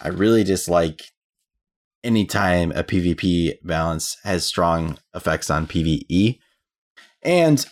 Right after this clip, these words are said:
my third least favorite thing, um, I don't, I didn't have, like, a big three li-,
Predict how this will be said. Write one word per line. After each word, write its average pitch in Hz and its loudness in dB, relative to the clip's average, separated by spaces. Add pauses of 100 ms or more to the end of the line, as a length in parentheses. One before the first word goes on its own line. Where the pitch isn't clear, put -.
my 104 0
third 147 2
least 123 2
favorite 110 2
thing, 98 2
um, 78 -2 (360)
I 98 -10
don't, 135 2 (400)
I 123 -6
didn't 123 2
have, 113 2
like, 104 2
a 98 4
big 110 2 (840)
three 117 4
li-, 110 2